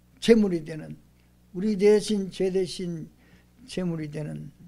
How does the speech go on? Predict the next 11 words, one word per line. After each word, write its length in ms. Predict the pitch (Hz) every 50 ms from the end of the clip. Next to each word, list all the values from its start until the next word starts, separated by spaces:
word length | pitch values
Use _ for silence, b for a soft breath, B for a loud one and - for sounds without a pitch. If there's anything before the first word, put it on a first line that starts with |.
| 180 - _ _ _ -
이런 300 | 175 190 214 214 208 190
역사가 580 | 185 185 175 - - 180 175 165 156 - - - b b b b b b _ _ _ _ _ _ _ _ _ _ _ _ _ _ _ _ _ _ _ _
주님의 340 | - 160 160 160 165 165
성천으로 600 | 151 - - - 220 214 - - 226 208 202 190 185
인하여 340 | 185 185 185 185 180 180 180
이루어졌어. 680 | 151 156 160 165 156 151 147 - 147 - - - - - -
우리의 280 | 160 156 165 170 170
모든 400 | 170 170 165 170 160 160 170 160
죄가 460 | 147 - - 165 180 185 208 202 208 B B B B B B B -
용서받은 720 | 156 156 160 139 - 165 - - - - - - 80 78 78
것입니다. 380 | 71 69 - - - 156 -